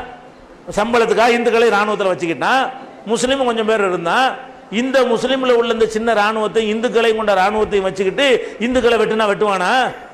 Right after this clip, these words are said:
இந்துக்களை மதமாற்றம் பண்ணா பண்ணியிருக்க முடியுமா?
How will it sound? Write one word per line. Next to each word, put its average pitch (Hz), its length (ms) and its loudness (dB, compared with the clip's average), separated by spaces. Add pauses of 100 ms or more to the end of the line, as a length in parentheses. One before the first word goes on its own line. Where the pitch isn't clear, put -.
(380)
இந்துக்களை 240 380 2
மதமாற்றம் 220 480 0
பண்ணா 214 180 -2
பண்ணியிருக்க 196 400 -2
முடியுமா? 190 440 0